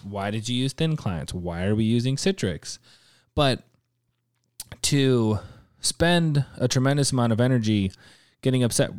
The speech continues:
with them for not, um, preventing some of the problems that you have to fix,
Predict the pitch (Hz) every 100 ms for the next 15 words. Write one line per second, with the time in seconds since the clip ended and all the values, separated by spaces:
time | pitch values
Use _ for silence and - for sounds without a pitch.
0 | 113 113 - 131 123 107 - 110 110 107
1 | - - _ _ _ _ _ _ 110 107
2 | 104 98 95 - - - - 113 143 151
3 | 120 120 117 104 - 131 127 104 107 120
4 | - - - 156 95 - -